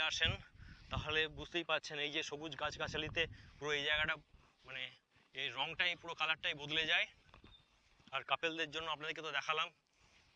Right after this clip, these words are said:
বেস্ট জায়গা, এখানে রৌদ্র স্নান করা যায়, তেল মেখে আপনি অনায়াসে বেশ কিছুটা সময় ওই সমস্ত, আহ, চেয়ারেতে অতিবাহিত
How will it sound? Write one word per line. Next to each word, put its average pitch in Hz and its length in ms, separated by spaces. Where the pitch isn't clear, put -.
বেস্ট 185 200
জায়গা, 156 260
এখানে 151 200
রৌদ্র 151 320
স্নান 160 280
করা 156 220
যায়, 165 120
তেল 151 220
মেখে 165 220
আপনি 160 120
অনায়াসে 165 480
বেশ 170 180
কিছুটা 165 320
সময় 156 260
ওই 151 140
সমস্ত, 160 240
আহ, 160 160
চেয়ারেতে 156 440
অতিবাহিত 160 340